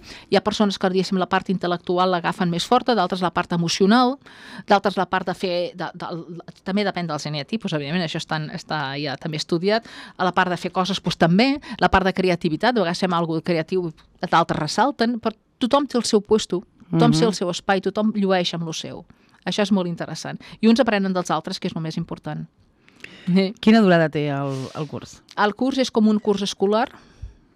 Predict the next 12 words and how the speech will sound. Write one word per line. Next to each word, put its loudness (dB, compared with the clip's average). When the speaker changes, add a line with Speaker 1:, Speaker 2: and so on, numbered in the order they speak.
Speaker 1:
Comença, -2
bueno, -8
va -8
començar -6
aquest -8
al -12
setembre, -4
acabarà -2
a -8
meitats -4
de -2
juny. 0